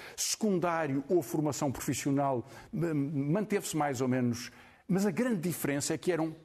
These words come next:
menos, e são muitos agora, os que têm ensino superior e que procuram um segundo emprego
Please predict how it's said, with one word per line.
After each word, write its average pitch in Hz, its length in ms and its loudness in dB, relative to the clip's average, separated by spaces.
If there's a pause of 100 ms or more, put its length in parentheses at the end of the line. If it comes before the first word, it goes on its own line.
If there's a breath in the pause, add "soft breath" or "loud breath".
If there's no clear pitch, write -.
menos, 196 580 2
e 240 60 0
são 240 400 -2
muitos 185 960 2
agora, 113 500 -4 (200 soft breath)
os - 140 0
que - 80 -10
têm 139 300 0 (300 loud breath)
ensino 139 480 0
superior 143 840 -2
e 165 60 -6
que 123 60 -8
procuram 190 400 0
um 208 60 2
segundo 180 480 0
emprego 147 480 0